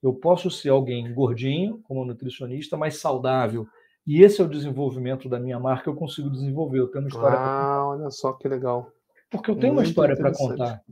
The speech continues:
Speaker 1: eu tenho, eu sei o que eu quero. Eu só não posso é
Speaker 2: Hum.
Speaker 1: ficar, eu só não posso é ficar nesse meio do caminho do tipo, "Ah, não, ok,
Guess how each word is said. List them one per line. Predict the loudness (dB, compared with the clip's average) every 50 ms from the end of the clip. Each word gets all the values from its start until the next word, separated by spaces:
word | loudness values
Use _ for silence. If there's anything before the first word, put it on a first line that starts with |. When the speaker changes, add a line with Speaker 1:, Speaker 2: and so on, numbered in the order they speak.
| -8 -6
Speaker 1:
eu | -6 -2 0
tenho, | 2 2 2 0 -2 -2 -2
eu | -2 -2
sei | -4 -4 -4 -4
o | -4 -4
que | -2 -2
eu | -2 0
quero. | 0 -2 -4 -4 -6 -8 -14 -18 -20 _ _ _ _ _ _ _ _ _ _ _ _ _ _ _ -20 -14 _ -10
Eu | -4
só | 0 0 2
não | 2 2 2
posso | 4 2 4 4 2
é | 2
Speaker 2:
Hum. | 2 0 -2
Speaker 1:
ficar, | -4 -2 0 2 4 4 4 2 0 -2 -12 -20 -20 -16 -8 -4
eu | -4 -4
só | -2 -2 -4
não | -4 -4 -4
posso | -2 -2 -2 0 0 -2
é | -4
ficar | -4 -2 -4 0 2 2 2
nesse | 4 2 0 0 0
meio | 0 0 2 2 2 0
do | 0 -2
caminho | 0 2 2 2 2 0 -2 -2 -2
do | -2 -2
tipo, | -2 -4 -6 -4 0 0
"Ah, | 0 0 0
não, | -2 -4 -4
ok, | -4 -4 -4 -4 -2 0 0 0 0 -4